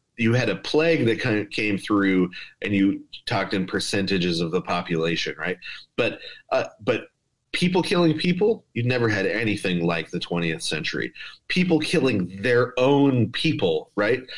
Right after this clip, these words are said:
Well, the, the problem is they, they stopped seeing each other as their own people. That's what secularism does. It, it cuts people off from their identity at the roots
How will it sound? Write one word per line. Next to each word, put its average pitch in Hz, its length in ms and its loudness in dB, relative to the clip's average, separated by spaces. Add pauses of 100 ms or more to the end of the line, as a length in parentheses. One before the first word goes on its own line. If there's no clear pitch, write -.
(340)
Well, 117 340 2
the, 120 80 0
the 117 140 4
problem 156 340 2
is 101 300 0 (240)
they, 120 280 0 (160)
they 113 360 2 (160)
stopped - 480 -2
seeing 156 340 0
each 98 160 -2
other 95 260 2
as 92 280 -2
their 104 340 0
own 104 300 0
people. 98 340 0
That's 117 220 0
what 117 80 0
secularism 101 640 0
does. - 420 -2 (380)
It, 110 220 0 (280)
it 113 220 -4
cuts - 540 -4
people 120 460 0
off 123 440 0
from 110 200 -2
their 104 160 2
identity 90 720 0
at 92 200 -6
the 87 100 0
roots 107 680 2